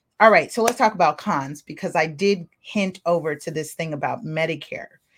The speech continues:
and that's important. So cons, property, this property, uh, or for an owner who may be a recipient of Medi-Cal benefits would be subject to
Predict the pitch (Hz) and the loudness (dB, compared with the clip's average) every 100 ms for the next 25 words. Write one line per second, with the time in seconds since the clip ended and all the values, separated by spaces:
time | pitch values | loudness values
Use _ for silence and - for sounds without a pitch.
0 | _ _ - 151 160 165 180 160 - 165 | _ _ -12 -6 -4 -4 -6 -10 0 0
1 | 131 - 175 170 - 269 233 147 - - | 0 -4 -4 -4 -4 0 2 0 -8 2
2 | 233 277 294 277 214 - 165 233 269 - | 4 4 0 -2 -2 -4 -4 -4 -4 -4
3 | 226 208 220 214 208 208 _ _ _ _ | 2 2 2 -4 -4 -8 _ _ _ _
4 | _ - 175 165 190 180 175 196 196 214 | _ 0 2 4 2 2 0 0 2 2
5 | 196 202 196 185 175 170 185 185 180 185 | 0 -6 -4 -6 -4 -6 -6 -6 -6 -6
6 | 196 190 180 175 175 175 208 202 190 170 | -8 -8 -8 -6 -8 -6 -6 -4 -6 -6
7 | 165 156 151 160 143 147 143 143 147 143 | -6 -8 -6 -4 -4 -2 -4 -6 -8 -10
8 | 165 160 208 180 214 208 - 233 220 180 | -10 2 2 2 -4 -6 0 2 2 -4
9 | 170 - 180 170 | -8 -6 -4 -4